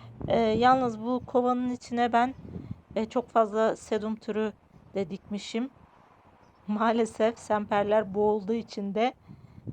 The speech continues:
E, bunları kışa doğru buradan, e, ayıklayıp sadece semperleri koymayı düşün-, koymayı düşünüyorum. E, bu kovanın içinde onları,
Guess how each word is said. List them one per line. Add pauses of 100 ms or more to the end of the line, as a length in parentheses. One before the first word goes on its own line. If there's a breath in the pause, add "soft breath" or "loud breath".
(140)
E,
bunları
kışa
doğru
buradan, (600 soft breath)
e,
ayıklayıp
sadece
semperleri
koymayı
düşün-, (100)
koymayı
düşünüyorum. (480 loud breath)
E,
bu
kovanın
içinde
onları,